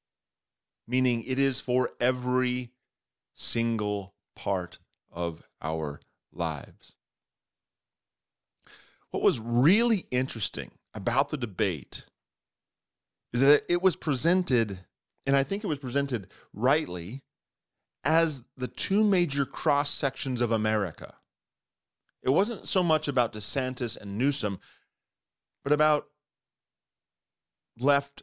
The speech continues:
and right, about red versus blue, Republican versus Democrat, conservative versus progressive. They just happen to be the mouthpieces, the front men, the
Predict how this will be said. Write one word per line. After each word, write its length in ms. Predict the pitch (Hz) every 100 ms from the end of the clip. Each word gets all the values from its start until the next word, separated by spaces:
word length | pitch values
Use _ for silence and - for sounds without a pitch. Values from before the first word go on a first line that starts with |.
| -
and 200 | 113 107
right, 420 | 95 73 - - - _ _ _ _
about 400 | 110 127 127 - - _ _ -
red 500 | 123 143 147 123 - -
versus 380 | 123 117 123 104
blue, 540 | 123 123 120 117 113
Republican 720 | 101 - - 143 139 139 120
versus 320 | 113 101 104
Democrat, 720 | 90 131 127 113 127 113 107 -
conservative 720 | 104 - 156 156 139 127 101
versus 360 | 107 104 95
progressive. 640 | - 98 131 139 - 117 98
They 140 | 127
just 220 | 127 120
happen 360 | 139 143 143 120
to 60 |
be 520 | 95 117 113 101 98 90 _ _ _ _ _ _ _ _ _ _ _ _ _ -
the 60 | 120
mouthpieces, 840 | 139 143 - - - - - -
the 100 | 113
front 380 | - 165 156 -
men, 420 | 104 92 78 73 69 _ _ _ _ _ _ _ _ _ _ _ _ -
the 300 | 120 120